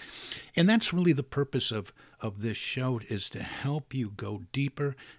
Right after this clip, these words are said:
to help you understand. And that's why I'm encouraging you to do a review. Listen, we're moving into twenty twenty-two. Now,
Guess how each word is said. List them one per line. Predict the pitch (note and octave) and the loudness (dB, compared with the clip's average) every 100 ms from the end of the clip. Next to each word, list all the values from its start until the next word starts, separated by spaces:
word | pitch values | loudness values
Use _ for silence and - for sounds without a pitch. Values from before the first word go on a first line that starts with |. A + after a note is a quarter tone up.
| - | -8
to | A2 | -6
help | - B2+ B2+ B2 | 0 0 0 -4
you | A#2+ | -2
understand. | A2+ A2 A2 - - G2+ F2+ E2 - | 0 0 -2 -4 -4 -4 -4 -8 -4
And | G#2 | -4
that's | A#2 C3+ - | 0 -2 -2
why | C#3 A#2+ G#2 | -2 0 0
I'm | G2+ | 0
encouraging | G2+ F#2+ - C#3 C#3 B2+ A2+ G2 | 0 -2 2 4 4 2 0 0
you | E2+ F2 E2+ _ _ _ _ _ _ - _ - - | 0 -2 -8 _ _ _ _ _ _ -20 _ -20 0
to | C3 | 2
do | F#2+ G#2+ G2+ | 6 8 8
a | A2 | 6
review. | B2 C#3+ F3+ F3+ - - - - - - - - - _ | 4 2 4 2 2 -8 -14 -14 -20 -20 -20 -20 -20 _
Listen, | D#3 D3+ A2 | -4 0 0
we're | A#2+ F3+ | 2 6
moving | D#3 C3+ B2 A2+ | 6 6 4 4
into | B2 A#2 - G#2 F#2+ | 6 6 4 2 0
twenty | - - A#2+ A#2+ A#2+ | -2 0 2 2 -2
twenty-two. | A2 - G#2 F#2 - F#2+ - E2+ D#2+ - _ _ _ _ _ _ _ _ _ _ _ - | -4 -4 -4 -6 -6 -8 -8 -10 -10 -14 _ _ _ _ _ _ _ _ _ _ _ -4
Now, | G2 G2+ F#2+ | -2 -2 -4